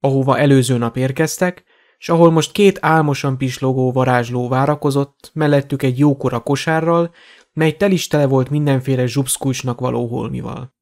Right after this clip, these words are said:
Harryéken kívül csak egy afrofrizurás varázsló és felesége várakozott az utazásra.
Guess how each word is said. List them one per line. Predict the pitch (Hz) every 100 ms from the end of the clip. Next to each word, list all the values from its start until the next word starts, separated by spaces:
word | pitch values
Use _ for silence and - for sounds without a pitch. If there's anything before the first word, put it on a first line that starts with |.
| _ _ _ -
Harryéken | 202 208 185 156 151 143
kívül | - 147 143 147 151 147
csak | - 143
egy | 139
afrofrizurás | 139 160 - 180 180 185 165 165 156 147
varázsló | 147 143 143 135 135 135
és | 147 -
felesége | 151 135 127 - 127 131
várakozott | 131 123 123 135 131 127 131
az | 131
utazásra. | 127 131 127 - - 139 139